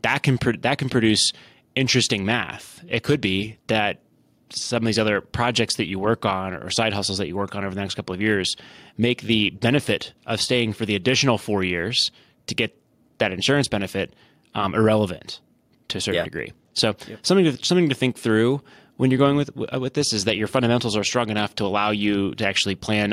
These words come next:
Speaker 1: on a little, being a little bit more aggressive. Um, although I think there is another component to this, which is if you guys are planning on having children, um, that will also change the math, and we need to be more conservative in a couple of things.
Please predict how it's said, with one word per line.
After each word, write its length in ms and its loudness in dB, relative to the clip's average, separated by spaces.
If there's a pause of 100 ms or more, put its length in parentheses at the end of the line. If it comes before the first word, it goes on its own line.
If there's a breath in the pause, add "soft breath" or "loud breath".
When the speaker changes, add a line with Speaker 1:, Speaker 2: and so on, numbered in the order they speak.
Speaker 1:
on 120 -2
a 40 0
little, 120 2
being 160 -2
a 20 -2
little 160 0
bit 60 -4
more 120 -2
aggressive. 680 0 (420 soft breath)
Um, 420 -4 (840 soft breath)
although 460 4
I 100 -2
think 140 0
there 120 4
is 80 4
another 280 2
component 340 -4
to 80 -4
this, 300 -2
which 220 0
is 360 -2 (140)
if 100 -2
you 80 2
guys 160 2
are 80 0
planning 320 -2
on 340 -4 (140)
having 240 -6
children, 380 0 (340 loud breath)
um, 440 -2
that 140 0
will 240 -2 (160)
also 280 0
change 260 0
the 60 -8
math, 280 -2
and 140 -8
we 80 -2
need 60 -4
to 80 -8
be 180 -8 (140)
more 160 -6
conservative 680 -2 (460 loud breath)
in 100 -10
a 60 -10
couple 180 -6
of 60 -12
things. 300 -14